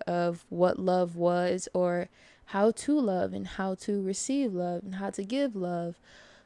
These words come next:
Um, I thought I had it all down packed. I thought I had a great grasp of what it is. Now, sitting here today, I can definitely say that that's a complete lie,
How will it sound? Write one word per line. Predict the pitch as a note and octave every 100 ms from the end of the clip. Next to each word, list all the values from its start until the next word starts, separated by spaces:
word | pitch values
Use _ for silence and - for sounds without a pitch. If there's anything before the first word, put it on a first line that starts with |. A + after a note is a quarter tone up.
| -
Um, | G#3 G#3 G3+
I | -
thought | A3 B3+
I | B3+
had | B3
it | A#3+
all | A3+ A3
down | G#3 G3+ G3+
packed. | - G3+ - -
I | F#3+
thought | F#3+ G3
I | F#3+
had | F#3+ F#3+ F#3+ F#3 -
a | F#3
great | - F#3+ G3 G#3 G#3 G#3+ - -
grasp | G3 F#3+ F#3 F#3 - - - -
of | F#3 F3 F3+ F3+ _ - - _
what | F3+ F3+ G3 F#3
it | F3+
is. | F3+ F3 F#3 F#3 - - - -
Now, | F#3 F#3 F3+ F3 F3+ - - - _ _
sitting | - B3+ A#3+ A#3
here | A3+
today, | G#3 G3 F#3+ F#3+ F#3
I | G3
can | G#3
definitely | F#3+ F#3+ - F#3+
say | - F#3
that | F3+ F3
that's | F3+ F3+ - - -
a | F#3+
complete | - F#3+ A3 A#3
lie, | A3+ G#3 F3+